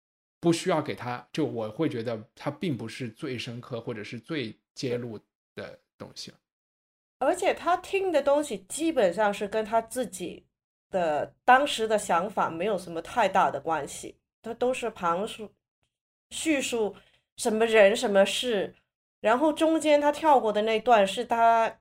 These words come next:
Speaker 2: 开始在说啊，我对未来的一些想法啊，我的创作是怎么怎么样啊，然后他就
Speaker 1: 对，其实都是符合
Speaker 2: 骂了一堆。
Speaker 1: 社会上很多，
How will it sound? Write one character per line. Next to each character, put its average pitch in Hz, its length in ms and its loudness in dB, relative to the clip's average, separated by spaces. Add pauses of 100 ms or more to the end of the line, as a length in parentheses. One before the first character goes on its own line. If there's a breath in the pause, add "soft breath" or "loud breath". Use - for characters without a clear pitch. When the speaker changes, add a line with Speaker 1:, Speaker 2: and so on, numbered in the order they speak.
Speaker 2:
开 240 220 2
始 202 140 -6
在 185 180 2
说 214 440 0
啊， 185 220 4
我 165 180 -2
对 202 160 -4
未 226 220 2
来 180 200 6
的 190 120 0
一 196 60 -6
些 208 120 -4
想 185 280 -2
法 180 180 0
啊， 147 220 2
我 165 140 -2
的 170 80 2
创 202 320 2
作 202 180 0
是 185 120 -6
怎 170 120 -4
么 170 160 -2
怎 175 120 -6
么 156 120 -4
样 175 240 2
啊， 151 260 -2 (420)
然 170 200 -2
后 196 260 2
他 185 180 2
就 175 220 0
Speaker 1:
对， 160 80 2
其 202 100 6
实 214 160 0
都 240 180 4
是 214 200 2
符 - 100 -6
合 254 60 4
Speaker 2:
骂 214 100 6
了 190 120 6
一 185 60 2
堆。 190 160 4
Speaker 1:
社 180 260 4
会 139 480 4
上 123 240 -4
很 101 260 -8
多， 160 380 -4